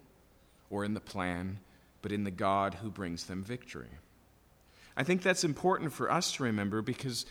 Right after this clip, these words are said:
sometimes God does significant things in our life, things that are just so visibly and tangibly him. He speaks to us, and we know that he's spoken to us because it's so unique.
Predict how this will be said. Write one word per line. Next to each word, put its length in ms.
sometimes 560
God 320
does 200
significant 760
things 260
in 100
our 120
life, 420
things 320
that 120
are 60
just 240
so 160
visibly 920
and 180
tangibly 640
him. 320
He 140
speaks 480
to 100
us, 320
and 160
we 100
know 460
that 140
he's 160
spoken 580
to 180
us 340
because 240
it's 100
so 300
unique. 640